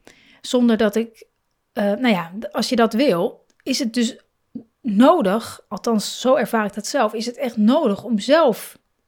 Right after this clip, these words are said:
jezelf st-, sterk te voelen, emotioneel, eh, veerkrachtig, eh, en goed genoeg in je vel. Ja, je hoeft helemaal niet, eh, s-,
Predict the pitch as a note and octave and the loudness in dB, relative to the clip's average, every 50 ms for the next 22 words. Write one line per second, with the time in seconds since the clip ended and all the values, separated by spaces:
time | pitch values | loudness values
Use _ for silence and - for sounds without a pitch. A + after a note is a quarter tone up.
0 | _ _ - G#3 F#3+ A3+ A3+ A#3 A3 F#3+ - C4+ C#4+ D4 C#4 C#4 - - - - | _ _ -6 0 2 2 2 2 0 -2 0 2 4 4 2 2 -4 -8 -10 -12
1 | - _ - - - - - D4 D4 C#4+ C4+ C#4 - - - _ _ _ - G#3+ | -14 _ -12 -10 -6 0 2 4 4 4 4 0 -2 -10 -20 _ _ _ -6 -6
2 | - - A3 G3 F3 E3+ F3 E3 - _ - - - - - A#3+ A3+ A3+ A3 G#3 | -4 -4 -4 -4 -4 -4 -8 -10 -14 _ -20 -20 -12 -6 0 2 4 4 4 2
3 | - B3 A#3 A3+ A#3 A#3+ A#3+ A#3 A#3+ B3+ C4 B3+ A#3+ - - - - - - - | 2 2 4 6 6 6 6 6 6 4 0 -4 -8 -12 -16 -18 -18 -16 -12 -10
4 | A3+ F#3+ - - C4 A#3 A#3 A#3 - C#4 B3+ - - - B3+ B3 A#3 - - - | -10 -8 0 2 2 2 2 2 0 0 0 0 0 0 0 0 0 -4 -10 -16
5 | - - - - - - - - - - _ - - B3 B3 A#3 G3+ G#3 A3+ - | -20 -20 -20 -20 -20 -20 -20 -20 -20 -20 _ -8 -4 -2 -2 0 -2 -2 -4 -2
6 | A3+ A3 A3 A3 A3 G#3+ G#3+ - _ _ _ - - - - - - D#4 C4 - | 0 2 4 4 4 2 0 -4 _ _ _ -20 -18 -16 -6 -2 0 0 0 0
7 | - C4+ A#3+ A#3+ A3+ A3+ - C#4 A#3+ A3 G#3+ G3+ F#3 - C#4 B3 C3+ G2+ G#2+ A2+ | 0 2 4 4 2 2 0 2 4 4 4 4 4 4 2 2 2 2 -2 -8
8 | D#3+ - - - F3 F3 G#3+ G3 F3+ - - F#3 G3+ F#3 F3 F3+ F3+ - F3+ F3+ | -14 -18 -12 -8 -6 -6 -6 -6 -8 -8 -8 -8 -6 -6 -6 -8 -8 -8 -8 -8
9 | F#3 F3+ E3+ F3+ F3+ F3+ F#3 F#3+ _ _ _ - - - - - - - - - | -8 -8 -10 -10 -12 -14 -16 -18 _ _ _ -20 -20 -20 -20 -20 -20 -20 -20 -20
10 | - _ _ _ _ _ _ _ _ - - - - - | -20 _ _ _ _ _ _ _ _ -12 -12 -12 -12 -14